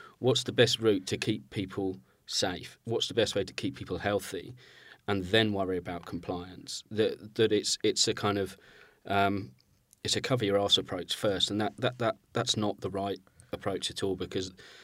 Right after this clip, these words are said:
that's probably why people feel they can't talk about it, because they feel that it will be, you know, the, the fifty percent who think that the, uh, the industry isn't conducive to people who have, or, or isn't welcoming, whatever. It's, it,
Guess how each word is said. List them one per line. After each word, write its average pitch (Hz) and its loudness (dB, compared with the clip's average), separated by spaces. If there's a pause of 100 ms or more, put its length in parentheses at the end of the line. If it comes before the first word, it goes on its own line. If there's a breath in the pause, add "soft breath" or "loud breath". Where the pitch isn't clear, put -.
(600 loud breath)
that's 123 6
probably 107 4
why 98 2
people - -4
feel 98 -2
they 95 -2
can't 98 -2 (160)
talk 123 0
about 90 -8
it, - -16
because 87 -6
they 92 -2
feel 95 -6
that 95 -4
it 95 -4
will 95 -4
be, 92 -4 (420 soft breath)
you 98 -6
know, 87 -2
the, 92 0 (200)
the 98 0
fifty - -2
percent 95 2 (760)
who 107 0
think 95 -2
that 95 -6
the, 95 -6 (120)
uh, 92 -6 (580)
the 110 2
industry 101 2
isn't 95 -2 (220)
conducive 101 -2
to - -4
people 95 -8
who 95 -6
have, 95 -6 (240)
or, 95 -4 (120)
or 101 -2
isn't 101 -4
welcoming, 107 -4
whatever. 92 -10
It's, 98 -6
it, 107 -6